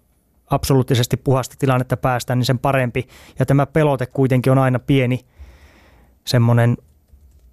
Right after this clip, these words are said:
lisämauste siihen, että jos joku miettiikin, ö, kiellettyjen menetelmien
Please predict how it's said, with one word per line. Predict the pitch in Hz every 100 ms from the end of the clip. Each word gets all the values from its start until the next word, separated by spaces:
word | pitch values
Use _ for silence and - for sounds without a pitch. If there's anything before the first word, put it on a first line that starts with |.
| _ 143
lisämauste | 143 147 127 127 - 139 147 131 -
siihen, | 123 - 135 123
että | 120 -
jos | 131 139 -
joku | 139 127
miettiikin, | 127 135 - 127 117 123 - _ _ 127
ö, | 120 120 120 131 _ _
kiellettyjen | - 131 120 - 123
menetelmien | 127 127 123 120 123 123 127